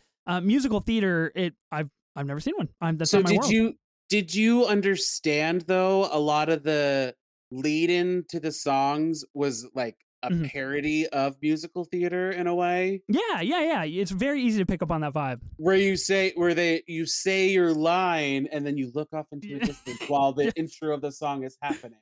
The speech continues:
Speaker 1: Or we
Speaker 2: And then you
Speaker 1: fade
Speaker 2: go into
Speaker 1: away.
Speaker 2: song.
Speaker 1: Yes.
Speaker 2: Yeah.
Speaker 1: <laughs>
Speaker 2: And, like, th-, I think, I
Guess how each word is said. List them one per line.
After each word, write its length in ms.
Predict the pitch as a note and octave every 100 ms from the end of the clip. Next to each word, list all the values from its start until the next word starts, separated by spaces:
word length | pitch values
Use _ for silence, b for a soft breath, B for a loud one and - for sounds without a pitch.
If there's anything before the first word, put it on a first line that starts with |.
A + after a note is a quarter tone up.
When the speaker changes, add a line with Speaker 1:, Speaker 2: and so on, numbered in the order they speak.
| A3
Speaker 1:
Or 160 | A3 A#3
we 100 | A3
Speaker 2:
And 80 | C#3
then 80 |
you 60 | -
Speaker 1:
fade 200 | - G#3
Speaker 2:
go 200 | - F3+
into 140 | F#3
Speaker 1:
away. 180 | - E3
Speaker 2:
song. 180 | D#3 D#3+
Speaker 1:
Yes. 320 | D#3+ E3 D#3 E3
Speaker 2:
Yeah. 300 | G#3+ E3 E3+ -
Speaker 1:
<laughs> 120 | B3+
Speaker 2:
And, 400 | G#3+ G#3 G3 - _ _ F3+
like, 380 | G#3+ G3+ F3+ _ _ _
th-, 100 | A3+ -
I 100 | G#3
think, 360 | - - C4+ D#4 _ _ _ _ _ _ _ _ F3+
I 200 | F#3+